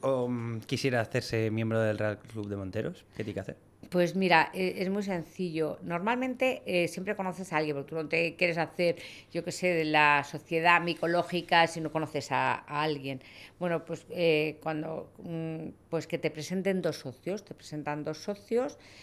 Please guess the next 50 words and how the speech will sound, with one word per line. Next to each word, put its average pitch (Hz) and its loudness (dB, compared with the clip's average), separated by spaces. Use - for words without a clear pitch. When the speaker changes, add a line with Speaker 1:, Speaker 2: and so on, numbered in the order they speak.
Speaker 2:
eh, 165 2
y 160 0
luego 151 2
pagar 160 2
tu 170 -10
cuota, 175 0
que - -6
es - -16
una 160 -6
cuota 165 -2
anual, 156 -2
no 175 -6
es 170 -14
una 220 0
cuota 170 -2
cara, 185 0
mm, - -10
os 156 -2
voy 170 -4
a 180 0
decir 190 -4
lo 165 0
que 175 -2
es 190 -4
porque - -10
me, 151 -6
a - -10
mí 147 -10
no 156 -6
me 175 -8
parece, 143 -6
cien 175 4
euros 165 0
al 175 6
año. 214 2
Y, 165 2
y 175 -2
bueno, 170 0
te 175 0
presentan. 147 -4
Y - -10
claro, 208 2
lo, 180 -2
lo 180 -2
que 180 -4
yo 208 -4
sí 233 -8
me 165 -6
gusta 180 -6
decir 180 -4